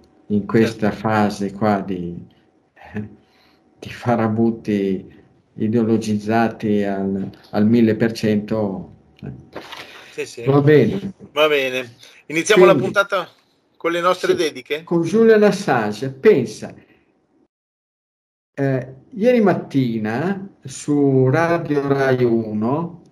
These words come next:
Speaker 1: eh,
Speaker 2: Sì.
Speaker 1: c'è una trasmissione, Giù la maschera, condotta da Marcello Foa, e hanno dato molto spazio a Julian Assange nella seconda parte.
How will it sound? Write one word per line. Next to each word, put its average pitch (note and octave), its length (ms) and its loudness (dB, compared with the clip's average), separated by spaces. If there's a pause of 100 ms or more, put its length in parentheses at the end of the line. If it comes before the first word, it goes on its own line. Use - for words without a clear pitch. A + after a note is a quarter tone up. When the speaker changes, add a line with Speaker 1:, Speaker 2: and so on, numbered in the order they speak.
(120)
Speaker 1:
eh, A2 320 -6 (140)
Speaker 2:
Sì. C3 200 -12 (260)
Speaker 1:
c'è B2+ 500 0 (640)
una C#3+ 680 2
trasmissione, C#3 1120 -2
Giù D3+ 180 -4
la C#3+ 100 4
maschera, B2 580 -2
condotta C3 500 -2
da B2+ 140 0
Marcello A#2+ 640 -4
Foa, G2+ 440 -8 (960)
e E3 1080 4
hanno G#3 200 -2
dato D#3+ 460 0
molto E3+ 720 0
spazio F#3+ 1000 -2
a D3 240 -2
Julian C#3 480 -2
Assange A2 640 -8
nella B2+ 200 -2
seconda C3 380 0
parte. B2+ 580 -2